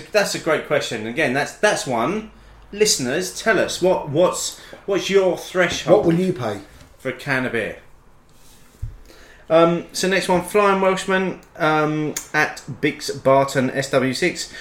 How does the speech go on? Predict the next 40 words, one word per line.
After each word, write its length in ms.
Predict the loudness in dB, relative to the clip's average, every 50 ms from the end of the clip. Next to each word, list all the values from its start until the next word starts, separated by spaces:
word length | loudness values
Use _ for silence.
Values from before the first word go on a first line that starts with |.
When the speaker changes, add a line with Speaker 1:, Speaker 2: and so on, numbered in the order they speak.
| -18 -18 -20 -12 0
Speaker 1:
Really 240 | 2 4 6 6 4
enjoyed 280 | 6 6 4 4 4
listening 500 | 2 0 -2 -2 -2 -2 0 0 0 -2
to 560 | -2 0 2 2 4 4 4 2 2 2 0
the, 580 | -2 -2 -2 0 0 2 2 0 0 -2 -4 -6 -10 -10 -4
to, 140 | -4 -4 -2
to 140 | -2 -2 2
this 200 | 2 2 2 2
on 100 | 0 0
the 60 | -2
train 280 | 0 0 2 2 2 0
today. 280 | -2 0 2 2 2
This 200 | 2 0 -4 -6
is 100 | -6 -2
in 400 | -2 0 0 0 0 -2 -2 -4 -6
regard 320 | -4 0 4 4 4 4
to 100 | 4 0
our 80 | 0 0
last 600 | 2 2 4 4 4 4 2 0 -4 -12 -14 -16 -16 -16 -18 -20 -14
show, 360 | -10 -2 2 4 4 4 2
which 260 | 0 -2 -6 -6 -10
was 120 | -14 -12 -10
with 180 | -12 -12 -6 -6
Hop 180 | -6 -6 -6
Stuff. 640 | -4 0 0 0 0 0 -10 -20 -20 -20 -20 -20 -20 -20 -20 -6 -2
Uh, 140 | -2 -2
"James 380 | 0 2 2 2 2 2 0 -4
from 120 | -6 -6 -4
Hop 180 | -4 -4 -4
Stuff 220 | -2 -2 -2 0 0
has 180 | -2 -2 -2
a 40 | -2
really 260 | -2 0 0 0 0
refreshing 420 | -4 -4 -2 -2 -2 -2 -2 -6 -6
attitude 560 | -6 -6 -8 -10 -12 -12 -6 -6 -6 -6 -6
to 80 | -10 -12
the 40 |
craft 300 | -4 0 0 0 0 0
beer 140 | 0 0 0
scene. 320 | 0 0 -2 -2 -4 -6